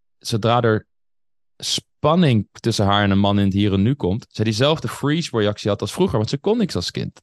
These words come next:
Het was, was afhankelijk van hem. Dus ze moest die relatie op een manier in stand houden.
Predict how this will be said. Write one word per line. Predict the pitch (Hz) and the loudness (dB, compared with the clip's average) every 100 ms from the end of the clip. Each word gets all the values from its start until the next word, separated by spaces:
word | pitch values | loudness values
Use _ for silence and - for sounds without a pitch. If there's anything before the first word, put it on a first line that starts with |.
| _ | _
Het | 131 | -2
was, | 123 123 | 0 2
was | 135 135 | 2 0
afhankelijk | - 123 180 165 135 | 2 2 2 0 -2
van | 113 98 | 0 2
hem. | 92 131 - _ - - _ _ _ _ _ - | 2 0 -4 _ -20 -20 _ _ _ _ _ -6
Dus | 110 | -2
ze | 131 | 2
moest | 117 147 - | 4 4 2
die | 139 | 0
relatie | 120 120 120 - 107 | 2 2 2 0 -4
op | - | -2
een | 135 151 | -2 0
manier | 135 123 117 110 104 - | 0 2 2 0 -2 -4
in | 101 | -6
stand | - - 160 170 | -4 -2 0 0
houden. | 107 95 92 107 | 0 0 0 -2